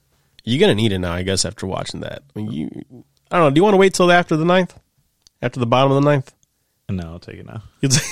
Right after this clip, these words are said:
Speaker 1: All right, yeah, we gotta pay off our, uh, our whiskey pick shots since Lee's didn't hit his parlay.
Speaker 2: Live look at, uh, pessimistic Lee's.
Speaker 1: Thanks to the, uh, the Diamondbacks, who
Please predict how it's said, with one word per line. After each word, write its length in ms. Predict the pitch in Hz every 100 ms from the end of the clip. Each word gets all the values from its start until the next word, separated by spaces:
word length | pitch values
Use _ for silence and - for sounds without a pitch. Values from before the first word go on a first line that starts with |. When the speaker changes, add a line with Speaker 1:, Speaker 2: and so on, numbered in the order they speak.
| - - - - - - - - _ - _ _ _ _ _ - - - - _ -
Speaker 1:
All 80 | 107
right, 120 | 92
yeah, 140 | 92 92
we 100 | 107
gotta 160 | 107
pay 140 | 98 110
off 160 | 98
our, 260 | 95 92 87
uh, 140 | 85 - _ _ _ _ _ _ -
our 120 | 107
whiskey 280 | 104 - -
pick 160 | 101
shots 400 | - 131 143 - -
since 440 | - 101 - -
Lee's 340 | 110 113 110
didn't 460 | 101 110 104 104 - - _ _ _ _ _ _ _ _
hit 180 | - 123
his 140 | 107 98
parlay. 500 | - 127 143 160 160 _
Speaker 2:
Live 320 | 117 95 95
look 300 | 90 95 90
at, 140 | 90 90
uh, 340 | 87 85 92 107 -
pessimistic 680 | - - 98 92 - - -
Lee's. 440 | 95 101 113 - _ _ _ _ _ _ _ - - - -
Speaker 1:
Thanks 300 | 120 113 -
to 100 | 123
the, 260 | 120 120
uh, 400 | 123 123 127 123 - _ _
the 100 | 131
Diamondbacks, 720 | 123 123 139 139 143 151 -
who 320 | 120 117 113